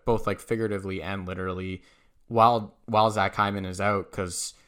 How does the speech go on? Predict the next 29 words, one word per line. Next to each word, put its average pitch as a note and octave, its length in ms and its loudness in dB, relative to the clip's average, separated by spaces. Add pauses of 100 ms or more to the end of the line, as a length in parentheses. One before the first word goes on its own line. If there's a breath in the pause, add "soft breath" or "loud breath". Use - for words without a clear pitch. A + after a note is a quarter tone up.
(180)
he - 80 -20
w-, F#2+ 200 -8
he G2+ 80 -6
will G#2 80 0
not A#2+ 220 8
like B2+ 200 0
the B2 80 -2
results, A#2 440 2
'cause F#2 160 -10
they're G#2 100 -4
not B2+ 200 6
gonna, C3 280 -2 (100)
you B2 100 -8
know, G2+ 280 -2 (720)
he's - 260 -6
not B2+ 160 6
gonna E3 140 -4
play C3+ 320 2
over G#2 240 0
a F#2+ 60 -6
guy G2+ 160 -2
like G2 200 -6
Ilya G2+ 180 -4
Mikheyev, G2 420 -6
'cause G2+ 100 -14
he A2 60 -4
doesn't A2 240 -8
bring G#2 220 -4
what G#2+ 160 -10